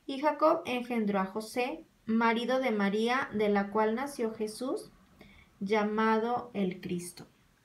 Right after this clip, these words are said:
De manera que todas las generaciones desde Abraham hasta David son catorce, desde David hasta la deportación a Babilonia, catorce,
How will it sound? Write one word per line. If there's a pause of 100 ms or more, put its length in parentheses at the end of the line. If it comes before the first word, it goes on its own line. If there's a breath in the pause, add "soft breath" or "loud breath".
(960 soft breath)
De
manera
que
todas
las
generaciones
desde
Abraham
hasta
David
son
catorce,
desde
David
hasta
la
deportación
a
Babilonia,
catorce,